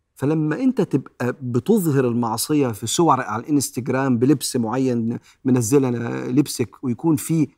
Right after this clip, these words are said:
عدم حياء من ربنا سبحانه وتعالى،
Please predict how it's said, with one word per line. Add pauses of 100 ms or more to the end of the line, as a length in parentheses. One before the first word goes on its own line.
(300)
عدم
حياء
من
ربنا
سبحانه
وتعالى،